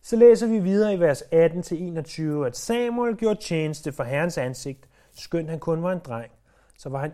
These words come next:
iført en linned efod. Hvert år lavede hans mor en lille kappe, som hun tog med op til ham, når hun sammen med sin mand drog op for at bringe det årlige slagtoffer. Eli velsignede Elkanah og hans kone og sagde,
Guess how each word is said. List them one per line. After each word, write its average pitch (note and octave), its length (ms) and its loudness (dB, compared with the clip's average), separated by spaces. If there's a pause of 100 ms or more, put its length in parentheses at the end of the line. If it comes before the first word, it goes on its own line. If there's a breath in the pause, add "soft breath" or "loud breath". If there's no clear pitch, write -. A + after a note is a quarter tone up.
iført G3+ 500 -2
en C3+ 160 -6
linned E3+ 400 -2
efod. B2+ 380 -10 (380)
Hvert F#3+ 260 4
år E3+ 240 4
lavede D#3 260 4
hans B2 140 -10
mor D3 300 -2
en A#2 160 -8
lille E3+ 260 -4
kappe, A2 500 -14 (340 soft breath)
som D#3 200 -6
hun C3+ 160 -6
tog C3 160 -8
med D3+ 160 0
op C3+ 180 0
til E3+ 200 -4
ham, A#2 160 -10 (680 soft breath)
når C#3+ 240 -2
hun C3 220 -8 (120)
sammen G#3 440 -2
med E3 80 -2
sin C#3+ 260 -6
mand D3+ 260 -2
drog D3 200 -6
op D#3+ 260 0
for E3 80 0
at C#3+ 120 -2
bringe D3+ 380 0
det E3+ 80 -2
årlige A#2+ 360 -6
slagtoffer. C#3+ 640 -6 (1120)
Eli E3 260 0
velsignede D3 580 -4
Elkanah D3 440 -8
og A#2 140 -10
hans A#2+ 200 -18
kone E3 380 -4
og C3+ 80 -10
sagde, C#3 400 -6